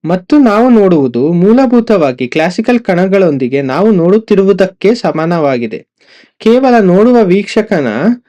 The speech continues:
ಪರಿಣಾಮವು ಇಷ್ಟು ನಾಟಕೀಯವಾಗಿರಲು ಹೇಗೆ ಸಾಧ್ಯ?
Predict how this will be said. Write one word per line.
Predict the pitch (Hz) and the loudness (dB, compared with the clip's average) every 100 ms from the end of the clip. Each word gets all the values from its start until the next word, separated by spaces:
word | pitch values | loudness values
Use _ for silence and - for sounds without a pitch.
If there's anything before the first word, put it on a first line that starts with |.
| _ _ _ _ _ | _ _ _ _ _
ಪರಿಣಾಮವು | 185 196 240 226 170 131 139 | -2 2 2 2 2 0 0
ಇಷ್ಟು | 214 - 254 | -2 0 0
ನಾಟಕೀಯವಾಗಿರಲು | 185 190 240 233 240 240 226 196 180 165 139 120 160 | 2 0 -2 0 2 2 2 2 0 0 0 0 -2
ಹೇಗೆ | 175 220 220 | 0 0 2
ಸಾಧ್ಯ? | 220 175 139 120 - | 0 -2 0 -2 -4